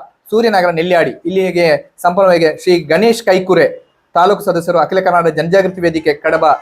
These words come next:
ಇವರು ಸಂಪನ್ಮೂಲ ವ್ಯಕ್ತಿಗಳಾಗಿ ಭಾಗವಹಿಸಲಿದ್ದಾರೆ. ಅದೇ ರೀತಿ ಎಂಟು ಎಂಟು ಎರಡು ಸಾವಿರದ ಇಪ್ಪತ್ನಾಲ್ಕರಂದು ದುರ್ಗಾಂಬ ಪದವಿ ಕಾಲೇಜು ಆಲಂಕಾರ್ನಲ್ಲಿ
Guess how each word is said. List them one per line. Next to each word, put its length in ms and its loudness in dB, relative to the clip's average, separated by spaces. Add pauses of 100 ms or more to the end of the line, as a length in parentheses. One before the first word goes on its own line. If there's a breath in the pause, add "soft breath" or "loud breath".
ಇವರು 180 0
ಸಂಪನ್ಮೂಲ 300 -2
ವ್ಯಕ್ತಿಗಳಾಗಿ 420 0
ಭಾಗವಹಿಸಲಿದ್ದಾರೆ. 880 0 (180)
ಅದೇ 160 2
ರೀತಿ 460 0 (280)
ಎಂಟು 340 0
ಎಂಟು 280 2
ಎರಡು 160 4
ಸಾವಿರದ 200 0
ಇಪ್ಪತ್ನಾಲ್ಕರಂದು 920 -2 (260)
ದುರ್ಗಾಂಬ 420 2
ಪದವಿ 440 0
ಕಾಲೇಜು 300 0
ಆಲಂಕಾರ್ನಲ್ಲಿ 840 0